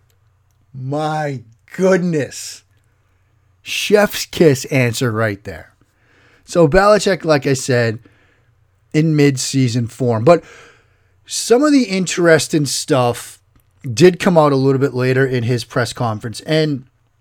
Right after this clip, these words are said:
there's a sense among N F L coaches that this year is going to be extremely similar to what we see in the college game, at the college level, at the F B S and F C S levels, because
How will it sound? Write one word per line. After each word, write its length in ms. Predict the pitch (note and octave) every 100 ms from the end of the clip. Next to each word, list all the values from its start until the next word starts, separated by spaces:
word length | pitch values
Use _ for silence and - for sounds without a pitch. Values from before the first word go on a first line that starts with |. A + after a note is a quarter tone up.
| _ _ _ _ _ _ _ - _ _ -
there's 240 | F#3 G#3
a 80 | G3+
sense 500 | - - A#3 C#4 C4+ -
among 380 | G3+ F#3 F3+ F3
N 160 | D3+
F 140 | D#3 D#3+
L 140 | C#3+
coaches 520 | C3+ C#3+ C3 C3 C3 -
that 200 | C3 - A2+
this 280 | E3+ G#3+ -
year 560 | D#3 D#3 D3+ C#3+ C#3 - - - -
is 180 | C#3 B2
going 280 | A2+ E3 E3+
to 80 | C#3+
be 200 | C#3 C#3+
extremely 920 | C3 - - - D#3+ F#3 A3+ A3 F3
similar 960 | D3+ - - D#3+ E3 D3 G2+ D#2+ D#2+ _ _ _ _ _ _ _ _
to 200 | - F3
what 260 | D#3 E3 D3+
we 120 | D#3
see 280 | C#3 - D#3
in 100 | C#3
the 60 | B2
college 540 | - C#3 C3 A2 -
game, 280 | G#2 F#2 F2
at 80 | F#2
the 80 | -
college 600 | - - C#3 C3+ A2+ -
level, 340 | E2+ D#2 F2
at 80 | F#2+
the 260 | A#2+ A#2 B2
F 240 | A#2+ -
B 180 | C3 B2+
S 240 | A#2+ -
and 80 | G#2+
F 140 | A#2
C 240 | - B2 A2+
S 220 | G#2 -
levels, 320 | F#2+ F2+ G2+
because 520 | C3+ C3+ D3+ D#3 C#3